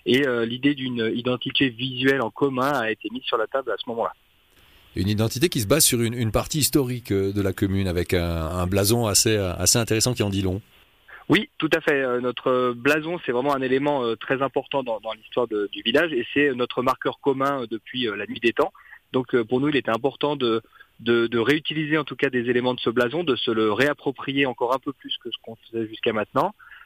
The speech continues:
Speaker 1: euh, et sans rester dans, euh, le,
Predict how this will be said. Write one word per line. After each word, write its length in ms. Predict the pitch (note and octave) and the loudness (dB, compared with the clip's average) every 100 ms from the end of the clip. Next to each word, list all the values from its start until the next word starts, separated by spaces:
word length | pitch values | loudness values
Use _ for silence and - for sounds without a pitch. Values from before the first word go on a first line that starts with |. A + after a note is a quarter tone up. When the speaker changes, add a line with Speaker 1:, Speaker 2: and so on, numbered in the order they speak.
| _ - | _ 0
Speaker 1:
euh, 260 | A#2 A#2 - | 2 2 2
et 260 | B2+ C#3+ C3 | 2 2 0
sans 120 | D#3+ | 0
rester 460 | D3 D3 - D#3 D#3 | 0 -2 -2 0 0
dans, 400 | C3 B2+ C3+ C3 | 0 0 0 0
euh, 180 | A2+ G#2+ - - _ - | 0 0 -4 -20 _ 0
le, 500 | A2+ A2 G#2+ G#2+ | 2 4 2 2